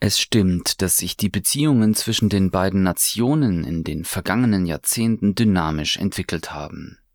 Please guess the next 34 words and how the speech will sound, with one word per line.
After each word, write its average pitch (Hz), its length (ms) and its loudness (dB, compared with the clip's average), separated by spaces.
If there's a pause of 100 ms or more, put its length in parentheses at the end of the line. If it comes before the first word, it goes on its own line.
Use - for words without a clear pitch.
(120)
Nach 85 280 -4
dem 92 200 -2
Ausbruch 104 580 -2
des - 260 -4
Ukraine-Konflikts, 110 1160 -2
als - 260 -8
die 90 140 -8
westlichen 104 520 -4
Länder 104 340 0
versuchten, 104 580 -4
Russland 95 500 -4
zu - 120 -6 (100)
canceln, 90 640 -2 (400)
indem 87 340 0
sie 87 140 -2
die 85 160 -4
wirtschaftlichen 101 720 -2
und - 180 0
kulturellen 110 640 -2
Verbindungen 98 680 -2
zu - 140 -10
ihm 87 260 -6
abbrachen, 90 840 -8 (480)
hat - 220 -4
Pekings 143 480 -2
Bedeutung 110 640 0
als 90 280 -4
wirtschaftlicher 101 720 -4
und - 240 -6
politischer 131 500 -2
Verbündeter 98 600 -2
Moskaus 101 600 -4
unbestreitbar 104 1040 -4
zugenommen. 73 720 -6